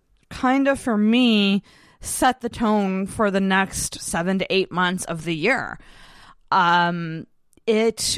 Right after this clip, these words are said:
was just, I, you know, I think back to lockdown and the pandemic and grieving Andrew's death and, and those weeks,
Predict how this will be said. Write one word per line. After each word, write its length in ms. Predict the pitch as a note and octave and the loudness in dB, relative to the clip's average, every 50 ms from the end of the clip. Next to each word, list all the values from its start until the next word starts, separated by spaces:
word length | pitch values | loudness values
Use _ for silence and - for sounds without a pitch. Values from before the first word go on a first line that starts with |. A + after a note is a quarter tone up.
| - | -8
was 960 | - F3+ E3 F3+ F#3+ F3 E3+ E3+ F3+ G3 G3 G3 G3 F#3+ - - - - - - - _ _ _ _ _ - | -12 -8 -2 0 0 2 2 2 2 2 2 0 -2 -4 -4 -4 -6 -8 -10 -14 -18 _ _ _ _ _ -16
just, 600 | G#3 F3 F#3 G#3 A3 G3+ G#3+ G#3+ - - - - - | -10 -4 0 2 2 2 2 0 -2 -6 -6 -6 -4
I, 440 | G#3 G3+ G3+ G3 - - - - A3 | -2 -2 -2 -2 -4 -6 -6 -2 0
you 80 | A#3 | 2
know, 100 | A#3+ A3 | 4 4
I 140 | E3+ G3 G#3+ | 4 2 2
think 240 | - - D#4 E4 - | 0 0 -2 -2 0
back 280 | - B3 A#3+ B3 B3+ - | 2 2 2 2 2 -2
to 360 | - - A#3+ A3 G#3 G3 F#3+ - - - - - - _ - | -6 -4 -2 0 0 0 0 -2 -6 -14 -20 -20 -20 _ -2
lockdown 680 | G3+ A3+ G#3+ G#3 G3+ - - A3 F#3 E3 D#3 D#3+ D3 | 0 2 2 2 0 -2 -8 -8 -8 -6 -8 -8 -10
and 140 | - F3+ F3+ | -10 -8 -8
the 40 | F3+ | -10
pandemic 680 | - - A3 G#3 G3+ F#3+ G3+ G3+ F#3 D#3 D3+ C#3+ D3+ - - | -8 -6 -4 -4 -2 -2 -2 -2 -2 -4 -6 -8 -8 -6 -2
and 260 | F#3 F#3 F3+ F3 E3+ - - - - - _ - | -2 -2 -2 -4 -8 -12 -16 -20 -20 -20 _ -16
grieving 680 | - F3+ G3+ A3 A3 G#3 G#3 G#3 G3+ G3 G3 G3 G3 F#3 - | -8 -4 -2 0 0 0 0 0 -2 -2 -4 -6 -8 -8 -6
Andrew's 560 | - A3 F#3+ F#3+ F#3+ F3 F3+ F3 F3 E3+ E3+ D#3+ | -4 -2 -2 -2 -2 -4 -6 -6 -6 -8 -8 -6
death 540 | - F#3+ F3 D#3 G2+ F2 G#2 F3+ F#3 - | -2 -2 0 0 -2 -4 -8 -10 -10 -10
and, 260 | A#3 F3+ E3 E3 - - _ | -8 -8 -8 -8 -12 -14 _
and 240 | - E3+ E3 E3+ F3+ | -10 -10 -10 -6 -2
those 480 | F#3 F#3+ G3 G3 G3 G3 F#3+ F3+ - - - - - _ _ _ | 0 0 2 2 0 -2 -2 -4 -8 -10 -16 -20 -20 _ _ _
weeks, 760 | - - F3+ G#3+ A#3 A3+ G#3 - - - - - - - | -12 -4 0 0 2 0 0 -2 -4 -4 -4 -2 -4 -4